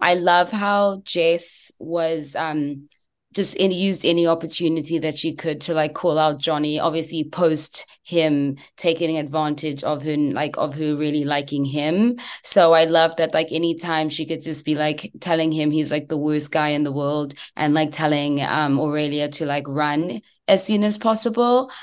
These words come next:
I thought that was pretty entertaining and also really great 'cause, I mean, I think, I think, uh, one thing Sally said to her is that, to Jess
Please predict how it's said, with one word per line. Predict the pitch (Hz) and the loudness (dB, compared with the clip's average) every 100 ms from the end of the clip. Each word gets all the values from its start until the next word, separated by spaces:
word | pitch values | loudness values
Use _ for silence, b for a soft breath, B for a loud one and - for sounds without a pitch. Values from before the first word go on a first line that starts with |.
| B | B
I | - | -6
thought | 180 180 | 0 0
that | 175 151 | 2 2
was | 156 | 0
pretty | 151 170 160 | -4 -4 -2
entertaining | 156 156 165 156 151 156 | -2 -4 -2 -2 0 0
and | 180 | 0
also | 240 247 294 | 2 2 4
really | 269 269 | 4 2
great | - 240 - | 0 -2 -2
'cause, | 180 | -2
I | 170 | -2
mean, | 175 170 | -2 -2
I | 165 | -2
think, | 165 170 165 - _ _ | -2 -6 -6 -14 _ _
I | - | -2
think, | 160 175 170 - | 0 -2 -2 -2
uh, | 160 160 | 0 0
one | 143 160 | 0 -4
thing | 160 151 | -4 -4
Sally | 160 151 151 | -4 -2 -4
said | 151 151 | -4 -6
to | 160 | -4
her | |
is | 156 151 | -4 -4
that, | 147 139 | -8 -8
to | - | -8
Jess | 139 156 143 - | 0 0 2 -2